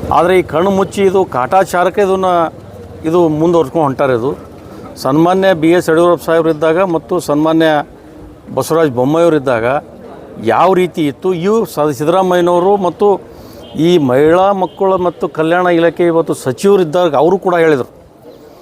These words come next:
"ಈ ಮೀಸಲಾತಿ ನಾವು ತೊಗೊಂಡೇ ತೀರ್ತೀವಿ, ನಮ್ಮ ಸರ್ಕಾರ ಬಂದ ನಂತರ ನಾವು ಮೀಸಲಾತಿ ಕೊಟ್ಟೇ ತೀರ್ತೀವಿ" ಅಂತಂದಿದ್ರು. ಆ ಅಮ್ಮ ಎಲ್ಲಿದಾಳೋ ಗೊತ್ತಿಲ್ಲ, ಈಗ ಅದರ ಚಕಾರ ಶಬ್ದ ಎತ್ತಂಗಿಲ್ಲ.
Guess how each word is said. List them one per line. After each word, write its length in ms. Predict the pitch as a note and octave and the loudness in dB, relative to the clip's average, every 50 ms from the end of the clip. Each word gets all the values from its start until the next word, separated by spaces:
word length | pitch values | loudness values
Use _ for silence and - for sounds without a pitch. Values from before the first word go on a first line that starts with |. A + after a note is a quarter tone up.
| - - - - - | -20 -20 -16 -6 -2
"ಈ 40 | |
ಮೀಸಲಾತಿ 500 | B2+ D3+ E3 - - F3 F3 F3 F3 F3+ | 0 2 2 2 2 0 0 0 0 0
ನಾವು 160 | F3 E3+ E3 - | 0 0 0 0
ತೊಗೊಂಡೇ 320 | - C#3+ D#3+ F#3+ G3 G3 | 0 0 0 2 2 2
ತೀರ್ತೀವಿ, 400 | - - F3+ D#3+ D#3+ - E3+ E3+ | 2 0 -2 -2 -2 -2 -2 0
ನಮ್ಮ 160 | D#3+ D3+ D3+ | 0 0 -2
ಸರ್ಕಾರ 400 | B2 C#3 C#3+ C#3+ C3 E3+ E3+ E3 | -2 -2 -4 -2 -2 0 0 0
ಬಂದ 240 | D#3 D3 D#3 D#3+ D#3 | 2 2 2 2 0
ನಂತರ 200 | D#3+ E3 F3 D#3+ D3 C3+ B2 - _ - - - - - - - - - - - - - - - - - - | 0 0 0 0 0 0 0 -4 _ -14 -20 -20 -20 -20 -20 -20 -20 -20 -20 -20 -20 -20 -20 -20 -16 -8 -4
ನಾವು 100 | C3+ C#3 | -2 0
ಮೀಸಲಾತಿ 460 | C3+ C#3 D#3 C#3 D#3 E3+ E3 D3 C3 | 2 2 2 2 2 0 0 0 -2
ಕೊಟ್ಟೇ 360 | - - C3 - - G#3+ G#3 | -4 -4 -4 0 2 2 2
ತೀರ್ತೀವಿ" 380 | E3 G3 G3 F3 D#3+ - F3+ E3+ | 2 0 -2 -2 -2 0 0 0
ಅಂತಂದಿದ್ರು. 500 | D3+ C3+ - C#3 B2 A2+ G#2+ F#2 - - - - - - - | 0 -2 -4 -8 -8 -8 -10 -12 -12 -16 -20 -20 -12 -4 -2
ಆ 100 | B2 C3 | 0 0
ಅಮ್ಮ 200 | C#3+ D#3 D3+ D3 | 0 0 0 0
ಎಲ್ಲಿದಾಳೋ 460 | C#3 C#3 D3 D3 C#3+ C#3 C#3+ C#3 C#3+ | 2 2 2 0 0 0 0 0 0
ಗೊತ್ತಿಲ್ಲ, 360 | A#2+ B2 A#2 - B2 A2 - - - - - - - - - _ - - - - - - - - - - - - - - - - | 0 -2 -4 -4 -4 -6 -6 -8 -12 -20 -20 -20 -20 -20 -20 _ -20 -20 -20 -20 -20 -20 -20 -20 -20 -20 -20 -20 -20 -18 -8 -4
ಈಗ 160 | - C3+ C#3+ | 0 0 2
ಅದರ 220 | D3 C#3+ D3 C#3+ C3+ | 2 2 0 -2 -2
ಚಕಾರ 320 | A#2 - - B2+ - D#3 | -4 -4 -6 -4 -2 -2
ಶಬ್ದ 320 | D3 - D3+ C#3 C#3 C3+ D#3 | -2 -2 -4 -4 -2 0 0
ಎತ್ತಂಗಿಲ್ಲ. 500 | D3 B2+ - - C3 B2 A#2+ A2 G#2+ | 0 0 0 -2 -2 -2 -2 -4 -6